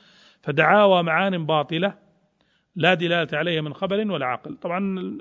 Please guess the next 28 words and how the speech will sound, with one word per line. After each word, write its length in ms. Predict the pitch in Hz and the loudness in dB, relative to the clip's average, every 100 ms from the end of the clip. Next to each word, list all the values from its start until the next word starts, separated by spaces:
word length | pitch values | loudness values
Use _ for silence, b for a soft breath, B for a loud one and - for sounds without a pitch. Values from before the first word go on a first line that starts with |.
| - | -10
الأول 520 | 190 - 202 185 190 202 b b b b - | -6 2 4 6 2 0 b b b b -4
أو 100 | 139 | -2
الم-، 180 | 151 165 | 0 -2
الوارد 380 | 170 175 185 | 2 2 2
عن 140 | 156 165 | 0 -2
مجاهد، 560 | 160 165 165 165 180 _ b b b _ | 0 0 0 -2 -8 _ b b b _
آه، 320 | 175 165 170 175 | -6 -2 -4 -4
ذكرنا 580 | 180 180 208 180 160 185 | -2 0 4 4 4 0
أنه 220 | 170 180 | 0 2
يمكن 240 | 196 175 151 | 2 0 0
أن 120 | 165 | 0
يدخل 400 | 147 165 208 - | -2 -4 -4 -6
بوجه 460 | 233 160 170 147 147 | -6 2 4 4 0
من 100 | 147 | -2
الوجوه 540 | 147 143 143 208 165 - | -2 -2 0 -2 -4 -2
فلا 160 | 196 | 0
إشكال 340 | 143 - 135 123 | 0 -4 -6 -6
فيه، 180 | 123 - b b b b b 165 | -12 -16 b b b b b 4
لكن 440 | 202 214 220 214 - | 6 6 2 0 -2
الأخير 580 | 190 - 156 196 208 196 - _ _ b b b | -6 -4 -2 0 2 0 -4 _ _ b b b
هو 120 | 165 220 | 4 6
الذي 240 | 202 175 | 6 2
ذكره: 480 | 156 165 139 135 147 | -2 -2 -2 -2 -2
"لا 160 | 160 | 0
دلالة 440 | 190 190 170 151 147 | 0 0 0 -2 -2
عليه 260 | 170 151 | -4 -4
من 160 | 147 143 | -6 -10
خبر 460 | - 180 180 202 | -4 0 2 2